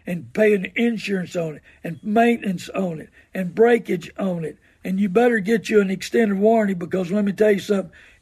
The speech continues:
everything is up. Well, I'm telling you,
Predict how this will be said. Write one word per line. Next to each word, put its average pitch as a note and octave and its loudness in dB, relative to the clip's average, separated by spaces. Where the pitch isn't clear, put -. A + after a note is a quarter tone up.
everything A3+ 2
is - -4
up. A3+ 2
Well, A#3+ 0
I'm C#4+ -8
telling D4+ -4
you, G#3 -6